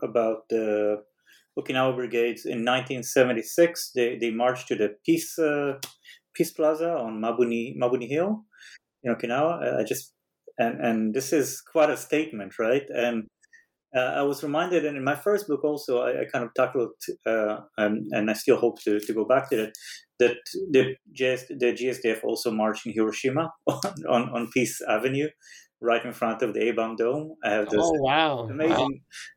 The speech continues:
Speaker 1: yeah, they do it for, like, seven or eight years. Um, and this incongruity of, like, an, a, an army <laughs> marching to,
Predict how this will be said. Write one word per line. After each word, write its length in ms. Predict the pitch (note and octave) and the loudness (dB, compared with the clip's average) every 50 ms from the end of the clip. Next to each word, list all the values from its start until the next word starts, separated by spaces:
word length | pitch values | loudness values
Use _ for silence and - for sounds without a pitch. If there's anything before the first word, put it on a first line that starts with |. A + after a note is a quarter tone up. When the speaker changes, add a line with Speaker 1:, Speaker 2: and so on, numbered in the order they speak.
| _ _ _ | _ _ _
Speaker 1:
yeah, 280 | - D3+ D#3 C#3+ B2+ B2+ | -2 0 2 4 4 2
they 140 | B2+ D3 D3 | 2 0 0
do 80 | E3 | 0
it 80 | E3+ D#3 | -2 0
for, 100 | - D3+ | -2 -2
like, 120 | B2+ - - | -4 -4 -2
seven 260 | - D3 C3+ C#3 C3+ | -2 -2 -2 0 0
or 80 | A#2+ A#2 | 2 2
eight 180 | A#2+ A#2+ - | 2 2 0
years. 360 | A#2 A#2 B2+ C3+ C3 C3 - - - | -2 -2 -2 -2 -4 -8 -12 -8 -4
Um, 720 | A#2 A2+ A2 G#2+ G#2+ G#2 G#2 G#2 G#2 G#2 G2+ G#2 G#2+ G2+ G2 _ _ _ _ - - - - - _ _ _ _ _ _ _ _ | -2 0 2 2 2 2 2 0 0 0 0 -2 -4 -8 -12 _ _ _ _ -20 -20 -20 -20 -20 _ _ _ _ _ _ _ _
and 460 | - C3+ C3 C3 C3 B2+ B2 C3 D3+ - _ _ _ - | -2 -2 0 0 -2 -4 -4 -6 -8 -12 _ _ _ 2
this 480 | E3 E3 - - - - - - - - | 2 2 4 0 -2 -2 -4 -4 -6 -4
incongruity 880 | - F3+ F3 F3 F#3 E3 C#3 C#3 D3+ E3 F#3 A3+ A3 - - A#2 G#2 G#2+ | -4 -4 -2 -2 -4 -2 0 0 2 2 2 2 0 -2 -2 -2 -2 -2
of, 220 | - - G#2+ G#2+ A2 | -2 -2 -4 -2 -2
like, 240 | A2+ A2 G2+ G2+ - | 0 0 0 0 0
an, 180 | A2 A2 - - - _ _ _ _ _ _ _ _ - | -2 -2 -4 -6 -10 _ _ _ _ _ _ _ _ -2
a, 140 | C3 B2 - - - - | 0 0 0 -2 -4 -4
an 180 | C#3+ - - - - | -4 -4 -6 -8 -4
army 420 | C3+ B2 C3 C#3 C#3 C#3 C3+ C3 B2 | -2 0 0 0 0 -2 -2 -4 -2
<laughs> 140 | A2+ A2+ | -2 2
marching 640 | A2+ A#2+ A#2+ A#2+ - - - E3+ C3+ D3 C3+ A2 - - | 2 2 2 0 -4 -2 0 0 0 0 -2 -4 -4 -4
to, 140 | - B2 | -4 -4